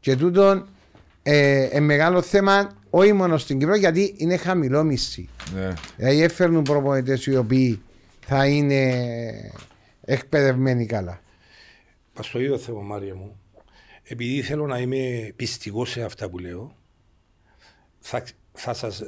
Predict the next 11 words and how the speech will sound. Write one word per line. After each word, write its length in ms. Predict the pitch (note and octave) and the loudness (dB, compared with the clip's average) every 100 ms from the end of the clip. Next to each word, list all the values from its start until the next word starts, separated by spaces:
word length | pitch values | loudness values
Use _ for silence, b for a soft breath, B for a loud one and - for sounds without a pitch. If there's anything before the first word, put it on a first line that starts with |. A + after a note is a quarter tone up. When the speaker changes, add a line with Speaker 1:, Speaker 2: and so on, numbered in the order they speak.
| - - | -16 -18
Speaker 3:
διαβάσω 720 | - G#2 A2 C#3 D#3+ E3 D#3+ - | -10 -6 -4 -4 -4 -6 -8 -14
συμπεράσματα 920 | - A#2+ G#2+ G#2 C#3+ E3 E3+ F3 E3 | -14 -10 -8 -6 -6 -6 -6 -6 -6
ευρωπαϊκά 720 | C3 A#2+ G#2 F#2 B2 G3 A#3 _ _ _ _ _ _ _ | -6 -6 -8 -6 -4 -6 -8 _ _ _ _ _ _ _
που 100 | A#2+ | -12
μας 160 | A2 | -10
τα 100 | - | -10
δώσασαν 500 | A2+ D3+ F3+ F#3 F3 | -8 -6 -6 -6 -8
στα 280 | D#3+ D#3+ D#3 | -8 -8 -8
σεμινάρια 440 | C3+ B2+ B2+ F3 | -8 -8 -6 -6
που 80 | F#3 | -6
πηγαίναμε. 420 | E3 C#3 G2 F2 | -4 -6 -6 -12